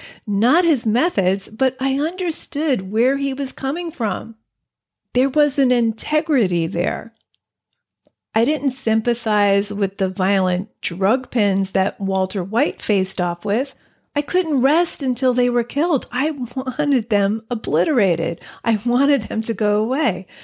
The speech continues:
But what disconcerted me the most, what made them terrifying, were these little glimpses into their humanity.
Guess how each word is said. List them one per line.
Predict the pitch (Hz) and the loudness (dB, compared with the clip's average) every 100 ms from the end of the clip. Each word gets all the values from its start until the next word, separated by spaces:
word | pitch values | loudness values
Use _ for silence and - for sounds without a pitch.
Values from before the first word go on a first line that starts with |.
| - - _ | -20 -20 _
But | 247 247 | 0 0
what | 233 254 277 - - | 2 2 2 -2 -8
disconcerted | 254 302 - - 262 247 - - 220 247 285 294 | 0 0 0 -4 -2 -2 -6 -4 -2 0 -2 -2
me | 269 262 | 0 0
the | 262 | 0
most, | 254 240 262 185 175 - - - - - | 0 0 2 0 -4 -12 -18 -20 -20 -2
what | 226 220 | 0 2
made | 220 208 208 220 247 269 294 - | 2 2 4 4 4 2 0 -2
them | 269 269 262 | 0 0 -2
terrifying, | - - 277 285 285 220 190 180 180 220 - - - | -6 -6 -2 0 0 -2 -2 -2 -4 -8 -12 -20 -2
were | 233 233 | 2 2
these | 247 233 - - | 2 0 -2 -4
little | 208 208 240 339 330 | -2 2 2 2 0
glimpses | 294 285 302 349 - 208 185 190 | -4 -4 -4 -4 0 2 2 -2
into | - 220 220 233 | -2 -2 0 0
their | 240 240 | 0 2
humanity. | 233 220 233 220 247 311 214 170 214 - | 0 2 2 2 2 2 2 0 -4 -10